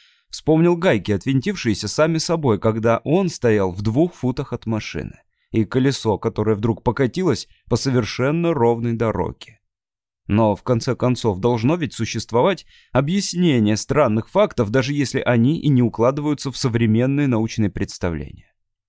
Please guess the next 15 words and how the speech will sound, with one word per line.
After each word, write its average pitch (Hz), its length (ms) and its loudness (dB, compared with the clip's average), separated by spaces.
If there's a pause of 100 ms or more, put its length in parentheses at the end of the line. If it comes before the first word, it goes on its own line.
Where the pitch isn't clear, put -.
(120)
Даже 170 500 2
Эбби 127 460 2
понимает 131 600 2
необходимость 127 800 0
этого. - 640 -4 (880)
Мэтт 120 340 2
вспомнил 156 680 0
все 143 380 0
объяснения, 127 680 0
которые 123 400 0
даёт 123 380 0
подобным 120 480 2
явлениям 135 480 0
современная 110 680 0
наука. - 560 -6